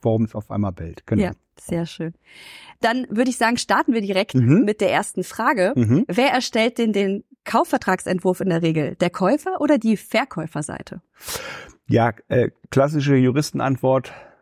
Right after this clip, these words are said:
Speaker 1: kommt drauf an, ist immer unterschiedlich. Man kann im Prinzip aber sagen, die,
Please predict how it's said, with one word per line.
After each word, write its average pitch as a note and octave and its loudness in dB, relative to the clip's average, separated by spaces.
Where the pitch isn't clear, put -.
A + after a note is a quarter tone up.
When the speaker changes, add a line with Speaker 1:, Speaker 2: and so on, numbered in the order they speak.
Speaker 1:
kommt B2 -6
drauf A2 -2
an, G#3 2
ist - -18
immer A#2+ 0
unterschiedlich. D3 -2
Man B2+ -2
kann D#3+ 0
im C#3 0
Prinzip C#3+ -2
aber B2+ 0
sagen, B2+ 0
die, A#2 -2